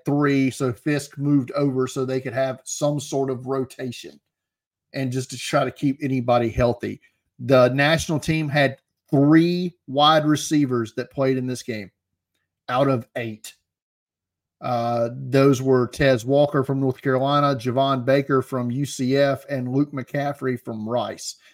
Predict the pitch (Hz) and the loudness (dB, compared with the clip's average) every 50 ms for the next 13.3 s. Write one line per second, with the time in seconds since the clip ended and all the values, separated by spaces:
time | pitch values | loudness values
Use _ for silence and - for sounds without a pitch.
0 | _ _ _ _ _ - 120 127 135 143 139 135 123 123 135 147 151 151 147 - | _ _ _ _ _ -4 0 2 4 4 4 2 0 2 4 4 4 4 2 0
1 | 151 147 139 123 127 120 110 - - _ _ - 160 151 151 147 143 147 143 143 | -2 -2 -2 0 0 -2 -2 -2 -8 _ _ 2 4 6 6 6 4 2 0 -2
2 | 143 - - _ _ _ _ _ _ - 120 123 117 120 117 117 127 135 131 - | -6 -8 -12 _ _ _ _ _ _ -6 -2 0 0 0 0 -2 -2 -4 -4 -4
3 | 131 117 _ - 151 151 151 143 - - 143 139 139 139 139 135 135 127 131 - | -6 -8 _ 2 2 4 4 2 0 0 2 4 4 4 4 4 4 2 0 -2
4 | _ _ _ _ _ _ - 143 143 143 143 135 135 127 131 139 139 135 135 139 | _ _ _ _ _ _ 0 0 0 2 2 0 -2 -2 0 0 0 2 2 0
5 | 135 - - 135 131 131 127 - - 127 120 - - 151 147 139 135 131 127 139 | 0 -2 -2 -2 0 0 0 -2 -2 -4 -4 -2 -2 -2 0 2 0 0 0 -2
6 | 139 139 127 120 127 120 117 - - 139 127 120 113 120 113 - 165 170 165 147 | -2 -2 -2 -4 -4 -6 -6 -4 -2 -2 -2 -2 -2 -6 -6 -4 -4 -2 -2 0
7 | 139 135 127 120 127 135 135 127 123 120 120 107 117 123 120 113 127 127 127 117 | 0 0 0 0 0 0 0 0 0 -2 -4 -2 -2 -2 -2 0 -2 -4 -4 -4
8 | 117 120 117 110 117 120 123 127 120 - - 135 127 131 131 131 127 123 123 _ | -4 -6 -4 -4 -4 -4 -4 -4 -4 -4 -2 -2 -2 0 0 -2 -4 -6 -8 _
9 | - - _ _ _ _ _ _ _ - 127 127 123 123 123 123 123 120 120 120 | -18 -20 _ _ _ _ _ _ _ -8 -4 0 0 2 2 4 4 4 2 2
10 | 117 - _ _ _ _ _ _ _ _ _ _ _ _ - - - _ _ _ | 0 -4 _ _ _ _ _ _ _ _ _ _ _ _ -20 -20 -20 _ _ _
11 | _ _ _ _ _ _ _ _ - 160 131 135 139 135 135 - 131 127 - 127 | _ _ _ _ _ _ _ _ -10 -4 0 2 2 2 2 2 -2 -2 0 0
12 | 120 120 131 131 127 127 123 123 127 127 120 120 123 123 110 117 120 120 120 117 | 0 2 2 2 2 2 2 2 0 0 0 -2 -4 -4 -4 -2 0 0 0 0
13 | 123 123 123 120 - | 2 0 0 0 -2